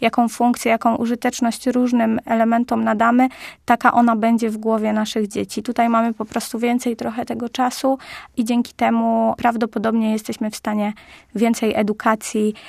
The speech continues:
więcej jakichś informacji, które będą zapobiegały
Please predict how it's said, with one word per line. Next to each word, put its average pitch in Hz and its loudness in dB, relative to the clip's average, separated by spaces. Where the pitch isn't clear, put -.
więcej 220 2
jakichś 214 0
informacji, 214 0
które 214 -2
będą 214 2
zapobiegały 220 2